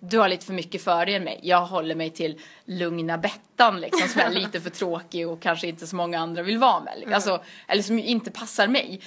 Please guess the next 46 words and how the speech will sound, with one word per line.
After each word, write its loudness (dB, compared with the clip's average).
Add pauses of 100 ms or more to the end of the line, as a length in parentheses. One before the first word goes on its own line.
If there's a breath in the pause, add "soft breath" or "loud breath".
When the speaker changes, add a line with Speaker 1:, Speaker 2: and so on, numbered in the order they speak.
Speaker 1:
Men -12
Speaker 2:
Mm. 2
Speaker 1:
jag 2
tänker -2
så -4
här, 2
"Ja, 6
men -4
jag 2
har 2
ju 0
ändå, 0
jag -2
hör -2
ju -2
inte -6
hemma -6
med -8
Elin 0
och 2
de 0
här -2
roliga." -6 (180)
Speaker 2:
Nej. -10
Speaker 1:
Så -2
att -4
jag -2
umgås -4
med 0
henne -2
för -10
hon -6
vill -6
ju -2
i 2
alla -2
fall -2
ha -4
mig. 2 (100)
Speaker 2:
Ja, -10
Speaker 1:
Typ -4
så. -4
Speaker 2:
jag 0
fattar. -10 (160)
Speaker 1:
Och 0
så -4